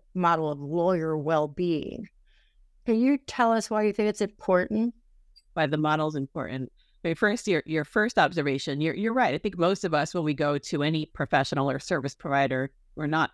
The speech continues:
Speaker 2: thinking about what is going on with that person, at least if you're not a psychologist. <laughs> You're not thinking about what's going on. You're there, you have a need, you need to be met, and you, that's all you're thinking about.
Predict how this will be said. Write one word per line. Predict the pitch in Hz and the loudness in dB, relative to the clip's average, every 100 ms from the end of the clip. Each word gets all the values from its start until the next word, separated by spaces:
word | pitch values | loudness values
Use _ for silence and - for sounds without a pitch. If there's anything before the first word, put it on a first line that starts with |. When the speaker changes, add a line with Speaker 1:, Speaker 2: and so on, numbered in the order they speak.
| _ | _
Speaker 2:
thinking | 156 156 151 | -2 0 0
about | 143 160 139 131 127 - | 0 2 2 2 0 -6
what | - 143 143 | -4 -2 -2
is | 127 - | -4 -2
going | 156 143 147 | -2 0 0
on | 139 139 | 0 -2
with | 160 - | -4 0
that | 135 - | 0 0
person, | - 151 139 110 113 139 | -4 -4 -4 -4 -6 -4
at | |
least | 165 160 | -4 -2
if | 160 | -2
you're | 156 | 0
not | 143 135 | 2 0
a | |
psychologist. | - 120 - 208 196 208 - - - - | -2 -4 -2 -4 -4 -4 -4 -4 -8 -14
<laughs> | - 403 - - - _ - - - | -8 -8 -10 -20 -20 _ -18 -10 -8
You're | - - - | -6 -2 -2
not | - - | -2 -2
thinking | 247 226 | -4 0
about | 190 180 | 2 2
what's | 196 | 2
going | 185 175 175 | 0 0 2
on. | 175 160 | 0 0
You're | 165 175 | -2 -2
there, | 180 175 175 | 0 0 0
you | 165 | 0
have | 190 175 | 0 0
a | 151 | 0
need, | 165 170 160 | 0 0 0
you | |
need | 156 160 | 0 0
to | 151 | 0
be | 160 | 0
met, | 147 151 - | 2 0 0
and | 147 | -2
you, | |
that's | 143 165 - | 0 0 2
all | 160 | 2
you're | 143 | 2
thinking | - 202 190 151 | 0 -2 0 0
about. | 135 113 131 | 0 0 -2